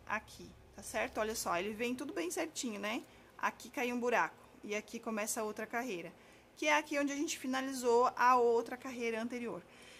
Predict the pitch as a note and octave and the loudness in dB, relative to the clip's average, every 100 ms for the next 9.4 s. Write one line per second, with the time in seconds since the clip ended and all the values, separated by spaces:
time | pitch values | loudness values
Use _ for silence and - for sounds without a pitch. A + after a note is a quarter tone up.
0 | - - D4+ D4 D4 D4+ D#4+ - C#4+ - | -20 -6 -2 0 2 0 0 -2 -2 0
1 | - A#3 B3 C4 - C4 B3+ B3+ - A3+ | 2 4 2 0 -4 -2 -2 -4 -4 -4
2 | - A3+ A#3 A#3 A#3 - A3+ A3+ A#3 - | -4 -6 -4 -2 -4 -6 -6 -4 -6 -10
3 | D#3+ - - - _ _ _ _ _ _ | -14 -16 -20 -20 _ _ _ _ _ _
4 | _ _ _ - G3+ A3 - A#3 - - | _ _ _ -16 -12 -10 -10 -14 -16 -12
5 | G#3+ - A3 F#3 F#3 F#3 A3+ C#4+ - - | -6 -4 -2 -2 -2 -4 -4 -6 -10 -20
6 | - _ _ - - G#3+ A3 G#3+ G#3 A#3+ | -20 _ _ -20 -16 -12 -10 -6 -6 -6
7 | G#3+ G3+ F#3+ G3+ A3 - G3+ G3+ G#3+ B3+ | -4 -4 -4 -8 -14 -14 -12 -10 -8 -10
8 | - - - - - - G3+ G#3 G#3+ A#3 | -14 -20 -20 -20 -20 -16 -10 -4 -4 -4
9 | - E3 D#3 | -6 -10 -10